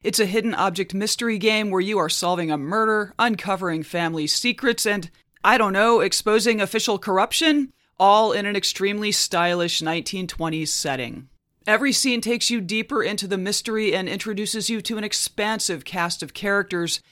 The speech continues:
as June Parker explores the questions surrounding her sister's apparent murder-suicide at the family's beachfront estate. Add your own elements to the island, from lush gardens to gorgeous new buildings.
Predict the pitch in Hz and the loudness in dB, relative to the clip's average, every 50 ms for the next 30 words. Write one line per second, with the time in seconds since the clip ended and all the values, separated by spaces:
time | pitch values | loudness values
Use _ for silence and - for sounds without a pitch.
0 | _ _ _ - 185 196 170 143 143 190 214 220 214 - - 202 202 208 202 - | _ _ _ 0 0 0 0 -2 -2 -2 -2 -2 -4 -4 -2 -2 -2 -2 -2 -2
1 | 190 180 170 165 - - - - 180 185 190 190 185 - - - - - 208 202 | -2 -2 0 -2 -2 -4 -4 -2 -2 0 0 0 0 -2 -4 -6 -4 -2 0 0
2 | - - - 220 208 208 - - - 208 185 190 190 202 208 202 180 170 165 160 | 0 -2 -2 -2 -2 -2 -2 -2 -2 0 0 0 0 0 0 -2 -2 -2 -2 -2
3 | 151 170 175 175 165 - - 185 - - - 185 175 175 - - - - 175 - | -2 -4 -6 -6 -4 -4 -4 -4 -4 -2 -2 -2 -2 -2 -4 -4 -4 -4 -2 2
4 | 262 262 277 269 226 - - 202 214 226 226 233 214 - - 233 226 226 226 226 | 2 4 4 2 2 -2 -2 0 0 0 2 0 -2 -2 -2 -2 0 0 0 0
5 | - 220 214 208 214 220 220 190 165 185 175 - 190 - - 175 175 180 185 190 | 0 0 2 2 4 4 2 2 0 -2 -2 -4 -6 -4 -2 -2 -2 -2 -2 -4
6 | 190 175 - - 180 175 175 - - 180 160 156 - 160 - - - - 196 190 | -4 -6 -4 -4 -4 -4 -4 -4 -4 -4 -4 -4 -4 -4 -4 -4 -4 -2 -2 -2
7 | 180 156 - - - _ _ _ _ _ - 180 196 196 185 202 202 190 196 - | -2 -2 -4 -6 -12 _ _ _ _ _ 2 2 4 4 4 4 2 2 2 0
8 | - 196 196 208 214 208 208 196 - - - 214 208 202 - - - 180 190 196 | 0 2 2 2 2 0 -2 -4 -4 -4 -4 -4 -4 -2 -2 0 2 2 2 2
9 | 190 185 175 156 156 170 - 180 170 170 156 170 170 170 170 - - 170 165 180 | 0 -2 -4 -6 -6 -6 -6 -6 -6 -4 -2 -2 -2 0 0 -2 -4 -4 -2 0
10 | 196 190 196 196 202 196 190 180 - - 233 220 170 - 160 165 165 160 170 160 | 2 2 2 0 -2 -4 -6 -6 -6 -6 -6 -8 -6 -4 -4 -4 -4 -4 -4 -6
11 | 147 - 175 156 151 139 175 175 180 180 175 165 160 160 156 - - | -6 -6 -6 -6 -6 -4 -2 -2 -2 -2 -2 -2 -4 -4 -4 -6 -6